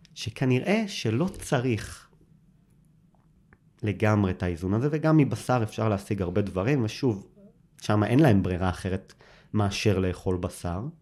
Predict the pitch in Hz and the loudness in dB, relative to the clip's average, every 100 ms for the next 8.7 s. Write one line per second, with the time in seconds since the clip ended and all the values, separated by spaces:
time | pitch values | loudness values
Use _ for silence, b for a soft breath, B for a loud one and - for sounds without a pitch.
0 | B B B B 104 104 95 104 175 151 | B B B B 2 2 0 2 4 4
1 | 107 120 156 147 120 110 101 98 98 156 | 4 2 4 4 4 2 2 0 0 2
2 | 151 107 113 147 151 - - 98 107 156 | 2 0 -2 -2 -4 -6 -4 -2 0 0
3 | 127 151 156 110 170 175 98 104 143 156 | 2 -2 -2 -2 0 0 -2 0 -2 -2
4 | 190 143 117 B B B 110 - 143 139 | -4 -2 -4 B B B -8 0 2 2
5 | 143 117 107 135 135 113 98 98 110 98 | 2 -2 0 0 4 4 4 2 4 2
6 | 87 139 139 87 - b b b b b | 2 2 0 -4 -10 b b b b b
7 | b - 101 107 123 135 95 90 92 - | b -4 -2 0 0 0 0 -2 -2 0
8 | 107 101 90 98 98 - 87 | 0 0 0 0 0 -2 -2